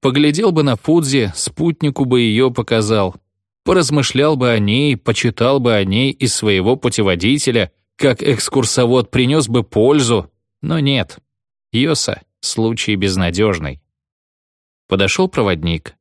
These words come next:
Гильберт поинтересовался, когда будет видна Фудзи. Проводник с готовностью дал точнейшую справку. Он привычно закивал, назвал время с точностью до минуты, когда они будут проезжать Фудзи.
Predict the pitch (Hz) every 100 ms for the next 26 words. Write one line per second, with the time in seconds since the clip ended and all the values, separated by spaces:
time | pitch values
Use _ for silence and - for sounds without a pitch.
0 | _ _ 110 104 131 117 104 - 110 98
1 | 101 - 95 107 113 - 110 107 98 110
2 | 107 107 104 110 110 127 - 170 101 78
3 | 71 _ _ _ _ _ _ _ - 98
4 | 92 143 190 - _ - 107 120 139 233
5 | 202 170 - 127 127 170 - _ 175 -
6 | - 110 107 - 123 - 98 80 76 -
7 | - _ _ _ _ _ _ _ 120 110
8 | 104 110 120 - 113 98 101 90 92 87
9 | 107 175 _ _ - 117 139 175 214 135
10 | 175 165 - - - - 151 - 135 123
11 | - 123 110 110 110 131 170 139 104 95
12 | 92 95 95 98 104 131 110 110 104 95
13 | 104 110 - 170 127 85 73